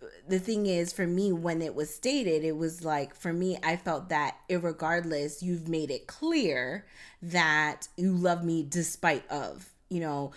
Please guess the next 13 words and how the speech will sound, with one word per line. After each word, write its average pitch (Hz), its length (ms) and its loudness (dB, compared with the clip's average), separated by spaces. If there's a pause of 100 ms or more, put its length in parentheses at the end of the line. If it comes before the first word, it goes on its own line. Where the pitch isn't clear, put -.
(220)
even 202 280 4
if 185 140 -2
we 196 60 0
were 175 160 -2
not 160 220 -2
able 185 240 2
to 170 120 -10
have 160 260 -6
children, 151 540 -4
you 165 140 -4
love 160 240 -2
me 151 120 -4
despite 147 540 -6